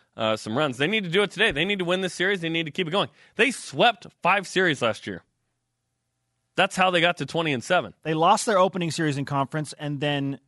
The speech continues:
Speaker 2: won every other series after that until Gonzaga.
Speaker 1: They had better pitching last year. And that is the key to baseball, just generally. Offense is overrated in baseball. You can have Giancarlo Stanton and Aaron Judge and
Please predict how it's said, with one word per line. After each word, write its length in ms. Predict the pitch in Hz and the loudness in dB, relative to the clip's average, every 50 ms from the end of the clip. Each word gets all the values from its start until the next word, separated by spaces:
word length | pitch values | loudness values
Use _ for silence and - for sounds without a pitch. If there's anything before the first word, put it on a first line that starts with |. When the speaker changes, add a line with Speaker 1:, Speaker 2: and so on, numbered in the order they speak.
| _ | _
Speaker 2:
won 440 | - 120 131 151 156 160 165 175 - - | -12 -6 -2 2 2 2 2 0 -4 -4
every 360 | - 151 156 156 147 165 165 | -4 -4 -2 -2 -2 -4 -2
other 220 | 147 143 143 139 139 | -2 -4 -4 -4 -6
series 300 | - - 156 147 143 147 | -6 -4 -4 -4 -2 -2
after 180 | 147 127 151 | -2 -2 0
that 140 | 151 160 165 - | 0 0 0 -2
until 440 | 170 160 156 - - - 190 196 196 | -4 -8 -8 -8 -4 -2 -2 -2 -2
Gonzaga. 680 | 165 185 175 160 151 131 143 139 135 123 113 104 92 - _ _ _ | -2 -4 -4 -4 -2 0 0 0 0 0 -2 -6 -12 -14 _ _ _
Speaker 1:
They 60 | - 180 | -2 -2
had 120 | 196 175 | 0 0
better 180 | 220 226 226 214 | 0 0 0 -2
pitching 500 | - - 185 175 - - 127 101 85 - _ _ - | -4 -6 -8 -6 -6 -6 -8 -8 -8 -12 _ _ -6
last 280 | 101 110 104 - - | -4 -4 -4 -4 -6
year. 200 | - 98 82 85 - _ _ _ _ | -10 -10 -10 -12 -14 _ _ _ _
And 80 | 175 226 | 0 0
that 100 | 285 302 | 0 0
is 100 | 247 196 | 0 -4
the 60 | 190 | -2
key 160 | - 262 285 | 0 2 2
to 80 | 277 220 | 2 2
baseball, 520 | 170 185 185 170 - - 131 113 95 - _ | 2 2 2 0 0 -2 -4 -4 -4 -6 _
just 160 | - 143 - - | -14 -16 -8 -4
generally. 360 | 160 156 147 127 107 90 - _ _ _ _ _ _ | -4 -2 -2 -2 -6 -8 -10 _ _ _ _ _ _
Offense 500 | - 190 233 - 240 233 233 - - - - | 2 2 2 4 2 0 -2 -2 -6 -8 -6
is 140 | 160 139 127 | -6 -4 0
overrated 540 | 143 175 180 180 165 160 156 156 151 147 - | 0 2 2 2 2 2 2 2 0 -2 -4
in 120 | 135 123 117 | -6 -4 -2
baseball. 320 | 123 120 - - 107 101 | -2 -2 -2 -4 -6 -6
You 160 | 113 151 196 | -6 -6 -6
can 120 | - - 170 | -6 -4 -4
have 380 | 160 170 170 170 170 165 160 - _ _ _ _ _ - | -2 0 2 2 0 0 -2 -6 _ _ _ _ _ -2
Giancarlo 500 | - 156 180 208 - 196 196 202 202 190 | 0 2 2 2 2 2 2 2 2 0
Stanton 640 | - - 147 143 139 139 151 143 139 135 135 135 135 _ _ _ _ _ - | -2 -2 -2 -2 0 -2 -4 -4 -4 -4 -4 -6 -10 _ _ _ _ _ -6
and 220 | 110 107 110 - | -4 -4 -2 0
Aaron 240 | 127 175 220 233 214 | 0 0 2 2 2
Judge 560 | 165 180 170 175 170 170 170 165 160 151 - - | 2 4 4 4 4 4 4 2 2 -2 -6 -8
and 400 | 113 113 110 110 110 110 107 | -6 -4 -4 -2 -4 -4 -6